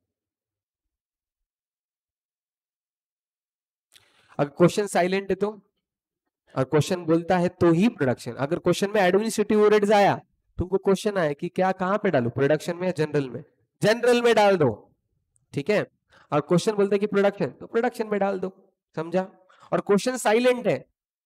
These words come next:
"Sir मैं general में क्यों production में डालना चाहता हूँ", डाल भाई, नीचे note मार दो, क्योंकि question silent है तो तुम कुछ भी कर सकते हो।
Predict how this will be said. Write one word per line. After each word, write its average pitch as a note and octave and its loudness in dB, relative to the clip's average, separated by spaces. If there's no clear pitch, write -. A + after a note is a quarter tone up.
"Sir G3 0
मैं G3 0
general F#3 0
में F#3 -2
क्यों E3 0
production D#3 -4
में D3+ 0
डालना B2+ -2
चाहता B2 -10
हूँ", - -20
डाल D3+ 0
भाई, D#3+ 0
नीचे D#3+ -4
note D3 -2
मार A2 -6
दो, - -18
क्योंकि - -10
question A#3 0
silent G#3+ 0
है G#3 2
तो G#3+ 0
तुम A3 -6
कुछ - -10
भी F#3+ -6
कर D3+ -4
सकते - -12
हो। - -18